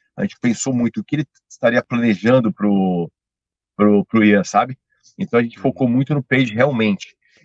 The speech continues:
Speaker 1: Então, assim, se eu te falar agora sobre adversários, eu não sei. É, eu teria que realmente, é, sentar com calma, conversar com ele. Nós vamos fazer isso com certeza, aí ver um, um planejamento, alguma coisa assim. Mas agora, agora, agora, pra ser muito sincero, eu não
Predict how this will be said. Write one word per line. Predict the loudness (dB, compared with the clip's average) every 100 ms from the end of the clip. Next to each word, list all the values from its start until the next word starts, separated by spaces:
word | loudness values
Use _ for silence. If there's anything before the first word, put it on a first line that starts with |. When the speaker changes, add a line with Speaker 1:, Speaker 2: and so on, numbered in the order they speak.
| -8
Speaker 1:
Então, | 0 0
assim, | 0 -8
se | -10
eu |
te | -10
falar | -6 -4 -2
agora | -2 -2
sobre | -2 -6 -6
adversários, | -6 -8 -8 -4 -2 -2
eu | -6
não | -10
sei. | -10 -6 -6 -10 _ _ _ _ _ _ _ _ _ _ _
É, | -4
eu | 0
teria | 0 0
que | 0
realmente, | -2 0 -4 -2 -4 -4 -16 -20 _
é, | 0 4 6 4 2
sentar | -2 -2 -2
com | -2
calma, | 0 0
conversar | 0 -6 -4 -6
com | -2 -2
ele. | 0
Nós | 0
vamos | -2 -4
fazer | -6 -6 -6
isso | -8
com | -10
certeza, | -8 -8 -4 -4 -2
aí | -4
ver | -4 -4
um, | -4 -6 -10 _ _ _
um | -2 0
planejamento, | 2 4 4 2 0 -2 -2
alguma | -2 -2
coisa | -2 -2
assim. | -4 -6 -8 -10 _ _ _
Mas | -2 0
agora, | -2 2 0 0
agora, | 0 0
agora, | 2 -2
pra | -2 -6
ser | -6
muito | -4 -6
sincero, | -8 -8 -4 -4
eu | -4
não | -6